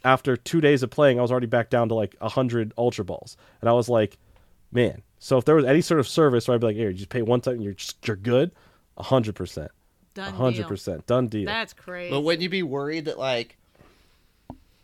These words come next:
Speaker 3: if, you know, you made that purchase and then, let's say, um, you know, unfortunate circumstances, right? Let's say Pokemon Go was to not exist in a year.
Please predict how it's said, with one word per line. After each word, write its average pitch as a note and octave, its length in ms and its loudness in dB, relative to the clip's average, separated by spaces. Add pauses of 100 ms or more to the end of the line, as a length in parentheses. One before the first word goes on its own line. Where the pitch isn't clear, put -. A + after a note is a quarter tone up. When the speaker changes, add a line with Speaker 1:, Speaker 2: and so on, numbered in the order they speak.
(500)
Speaker 3:
if, C#3 260 -2 (160)
you C#3 80 -8
know, C3 60 -2
you A#2+ 140 -4
made C3 200 -4
that A#2 200 2
purchase B2+ 680 -6
and G#2+ 140 -8
then, G#2+ 260 -4
let's A2 180 -6
say, G#2 480 -4
um, F#2+ 560 -6 (880)
you A2 120 -20
know, F2 240 -14 (260)
unfortunate G#2+ 640 -10
circumstances, G2 1040 -10
right? G2 380 -8
Let's G2+ 120 -16
say G#2 140 -10
Pokemon G#2 480 -10
Go G2 260 -8
was F#2+ 220 -12
to F#2+ 100 -14
not F#2+ 280 -8
exist F#2+ 580 -14
in G2+ 100 -16
a F#2+ 40 -12
year. F#2+ 520 -14